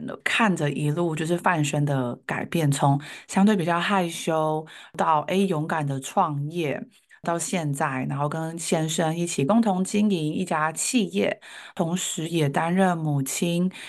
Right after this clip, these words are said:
女儿、同事、创业家、伙伴，也是个运动爱好者，很喜欢尝试新鲜事物的人。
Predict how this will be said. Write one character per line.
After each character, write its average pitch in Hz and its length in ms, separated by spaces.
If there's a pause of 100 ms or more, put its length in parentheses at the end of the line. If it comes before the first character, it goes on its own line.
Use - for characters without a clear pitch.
(140)
女 147 300
儿、 131 560
同 135 280
事、 156 580
创 180 240
业 175 180
家、 151 440 (300)
伙 - 260
伴， - 420
也 147 100
是 147 140
个 196 100
运 233 220
动 262 140
爱 254 180
好 254 240
者， 165 300
很 165 160
喜 180 220
欢 190 320 (320)
尝 160 220
试 220 240
新 262 420
鲜 254 280
事 262 260
物 233 180
的 139 220
人。 131 340